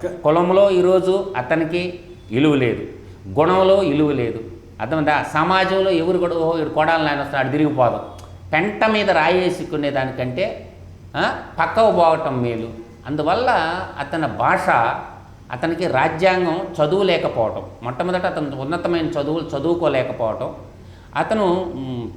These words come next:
Speaker 2: తన యొక్క భాషని, తన యొక్క ఆహార్యాన్ని మార్చుకోక ఒక పిచ్చోడిలాగా, ఒక రౌడీలాగా బి-, అంటే ఒక రకంగా చేసిన ఒక విధ్వంసకుడులాగా,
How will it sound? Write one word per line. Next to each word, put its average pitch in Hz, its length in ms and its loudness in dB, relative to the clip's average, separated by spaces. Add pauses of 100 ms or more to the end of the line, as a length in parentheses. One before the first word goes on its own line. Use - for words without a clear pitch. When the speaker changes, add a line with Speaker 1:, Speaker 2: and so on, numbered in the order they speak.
Speaker 2:
తన 160 140 2
యొక్క 160 260 0
భాషని, 190 680 2
తన 160 240 0
యొక్క 151 240 -2
ఆహార్యాన్ని 160 760 2
మార్చుకోక 139 840 -2 (440)
ఒక 127 260 -4
పిచ్చోడిలాగా, 170 640 2
ఒక 143 200 0
రౌడీలాగా 156 720 4
బి-, 113 560 -6
అంటే 147 140 -4
ఒక 160 180 -4
రకంగా 214 400 -2
చేసిన 190 300 -2
ఒక 180 200 -2
విధ్వంసకుడులాగా, 165 1400 0